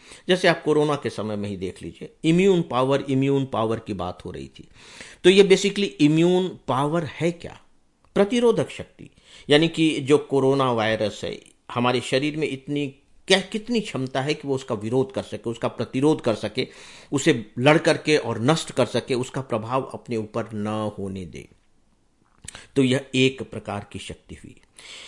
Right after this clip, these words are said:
लेकिन जो दूसरी शक्ति है जिसके बारे में आप जानते हैं, लेकिन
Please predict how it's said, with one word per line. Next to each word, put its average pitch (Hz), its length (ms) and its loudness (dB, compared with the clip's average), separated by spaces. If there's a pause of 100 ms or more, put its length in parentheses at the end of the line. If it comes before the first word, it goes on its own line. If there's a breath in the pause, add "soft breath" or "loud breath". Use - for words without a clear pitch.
(320 loud breath)
लेकिन 196 220 6
जो 175 120 6
दूसरी 185 460 2
शक्ति - 420 -2
है 90 340 -6 (640)
जिसके 120 240 -6
बारे 107 200 0
में 107 120 -2
आप 98 240 -4
जानते 135 360 -4
हैं, 151 260 -6
लेकिन 160 400 -8